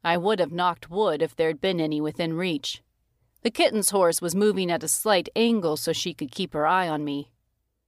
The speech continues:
I went on concentrating, making the necessary adjustments.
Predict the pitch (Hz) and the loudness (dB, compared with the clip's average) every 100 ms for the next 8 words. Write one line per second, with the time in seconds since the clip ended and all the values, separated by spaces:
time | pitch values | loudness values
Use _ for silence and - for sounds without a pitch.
0 | _ _ _ - 240 247 220 202 196 214 | _ _ _ -2 0 2 2 2 0 0
1 | 254 247 190 170 175 151 156 - - - | 0 0 -2 0 2 2 -2 -6 -16 -6
2 | 220 233 202 180 170 185 175 - 175 156 | -2 0 -2 -2 -2 -2 -4 -2 0 0
3 | 147 143 175 165 - 123 123 - | 0 0 0 0 -2 -8 -8 -10